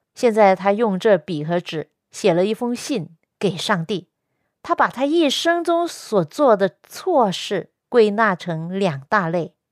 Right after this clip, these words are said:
并立志以后远离这些错、这些罪，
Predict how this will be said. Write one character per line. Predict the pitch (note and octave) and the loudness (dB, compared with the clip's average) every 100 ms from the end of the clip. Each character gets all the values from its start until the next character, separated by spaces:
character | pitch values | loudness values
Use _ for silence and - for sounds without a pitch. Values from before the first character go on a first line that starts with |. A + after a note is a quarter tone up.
| _ _ | _ _
并 | D4 B3 | 0 2
立 | A#3 A3+ | 2 2
志 | - A3+ G3 | 2 2 2
以 | E3 | 0
后 | G3+ G3+ E3+ | 2 2 0
远 | A3 G#3+ E3 | 2 4 4
离 | E3 G#3 | 0 2
这 | B3+ | 2
些 | F#3+ G#3 | 2 0
错、 | - - D4 D#3+ - _ | -4 -2 2 2 -2 _
这 | - | -10
些 | G#3+ F3 | -6 -6
罪， | - - G#3 - | -6 -2 -2 -2